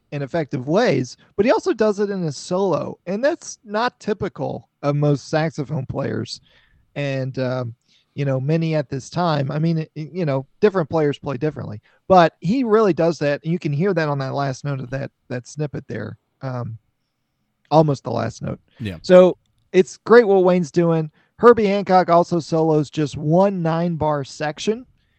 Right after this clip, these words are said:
Speaker 1: He's very colorful, great sonic approach. It's fun to listen to Ro-, Ron Carter on bass during this tune as well.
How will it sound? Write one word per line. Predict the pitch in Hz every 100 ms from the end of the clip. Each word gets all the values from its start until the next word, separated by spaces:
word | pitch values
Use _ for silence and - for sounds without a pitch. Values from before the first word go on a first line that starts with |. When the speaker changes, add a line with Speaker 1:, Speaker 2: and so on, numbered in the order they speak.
| _
Speaker 1:
He's | 165 147
very | 175 156
colorful, | - 180 220 226 180 214 196 196
great | 156 165 165
sonic | - 165 175 165
approach. | 156 - 160 147 147 -
It's | 151 127
fun | - 160 185
to | 175
listen | 156 165 170
to | 156
Ro-, | 147 151 147
Ron | 151 156 156
Carter | 139 151 156 175 151
on | 135
bass | 131 143 180 -
during | - 180 196
this | 180 160
tune | - 170 170
as | 147
well. | 135 143 139 165